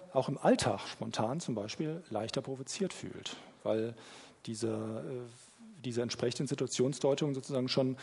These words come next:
vorgewärmt worden sind durch die, ähm, durch die Spielsituationen, die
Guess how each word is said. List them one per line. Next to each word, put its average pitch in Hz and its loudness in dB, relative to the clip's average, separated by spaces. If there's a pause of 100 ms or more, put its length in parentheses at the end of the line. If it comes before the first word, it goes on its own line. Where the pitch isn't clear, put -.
(120)
vorgewärmt 120 4
worden 123 2
sind 151 -2 (340)
durch 147 0
die, 135 0 (220)
ähm, 120 2
durch 123 -2
die 123 -2
Spielsituationen, 127 2
die 127 -2